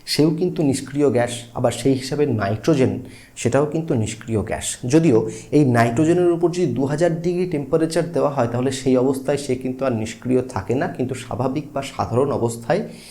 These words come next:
এই নাইট্রোজেন, সেটাও কিন্তু নিষ্ক্রিয় গ্যাস। তাহলে দেখুন, এই যে ব্যাখ্যামূলক আলোচনা করছি,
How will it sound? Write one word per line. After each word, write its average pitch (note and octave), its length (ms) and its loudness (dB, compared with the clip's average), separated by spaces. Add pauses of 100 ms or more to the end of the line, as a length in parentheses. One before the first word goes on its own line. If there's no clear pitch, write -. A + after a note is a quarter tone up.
(140)
এই A#2 140 4
নাইট্রোজেন, A2+ 640 0
সেটাও F2+ 300 -4
কিন্তু A2+ 340 -4
নিষ্ক্রিয় A2+ 520 -4
গ্যাস। A2 240 -6 (760)
তাহলে E3 180 6
দেখুন, E3+ 220 0
এই E3+ 120 4
যে E3+ 120 4 (1000)
ব্যাখ্যামূলক A#2+ 760 2
আলোচনা C3 380 2
করছি, D3 420 0